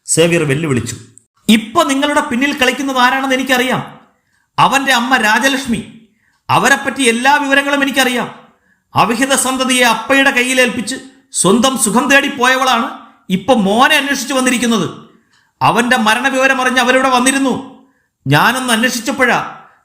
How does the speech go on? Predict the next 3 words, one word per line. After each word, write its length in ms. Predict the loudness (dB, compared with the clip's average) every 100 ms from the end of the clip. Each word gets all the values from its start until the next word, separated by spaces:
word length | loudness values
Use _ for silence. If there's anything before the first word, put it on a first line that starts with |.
| -2
നീലവനയിലെ 720 | 2 4 2 0 0 0 2
രാജലക്ഷ്മിയാണെന്ന് 880 | 2 2 0 -2 -4 -2 0 2 0
മനസ്സിലായത്. 800 | 0 0 2 0 0 -4 -8